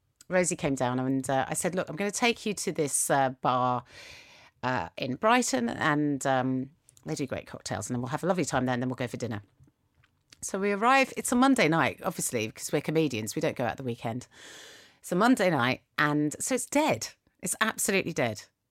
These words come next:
And we get there quite early because I, I basic-,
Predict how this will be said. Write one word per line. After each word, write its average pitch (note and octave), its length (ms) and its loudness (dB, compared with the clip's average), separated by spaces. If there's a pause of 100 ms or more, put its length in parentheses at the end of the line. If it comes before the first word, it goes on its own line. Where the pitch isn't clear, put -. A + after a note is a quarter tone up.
(180)
And E3+ 400 2 (300)
we B3 160 4
get - 300 0
there D#3 180 4
quite - 500 -2
early C#3+ 600 2
because - 680 -4 (720)
I, G3 240 6 (180)
I G3 100 4
basic-, - 540 2